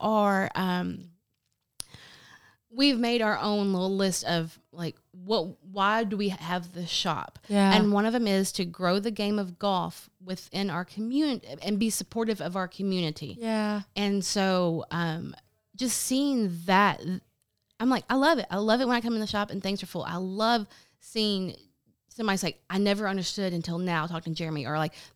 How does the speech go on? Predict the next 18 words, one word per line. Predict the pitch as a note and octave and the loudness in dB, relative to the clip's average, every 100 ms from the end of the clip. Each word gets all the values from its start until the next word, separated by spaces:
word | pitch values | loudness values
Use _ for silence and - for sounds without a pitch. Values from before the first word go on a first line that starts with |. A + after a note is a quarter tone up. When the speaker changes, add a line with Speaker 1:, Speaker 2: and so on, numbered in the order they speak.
| - | -6
Speaker 1:
"This | G#3 | -4
has | A3 F3+ | -4 -8
been, | - F#3 - | -6 -6 -2
been | F#3+ | 0
the | F#3 | 0
best | E3+ F3 - | 0 -2 -2
fitting | - F#3 E3+ | 0 4 4
I've | D3+ | 2
ever | - E3+ E3+ | -2 -2 0
had." | D#3 D#3+ C#3+ A#2+ - - - _ | 0 0 -2 -6 -16 -20 -20 _
Like, | F#3 D#3+ - _ _ _ _ _ _ _ _ - | 0 2 0 _ _ _ _ _ _ _ _ 0
it's, | A#3 G3+ - - | 0 0 -6 -4
it's | A#3 | -2
phenomenal | C4 B3 A3+ A#3 G3+ F#3 | 0 4 4 4 2 0
just | G3 G3 A#2 | -2 -4 -6
seeing | - G#3+ A3 | 0 2 2
my | G3 F#3+ | 2 0
husband | F3+ G3 F#3 F#3 | 2 0 0 -4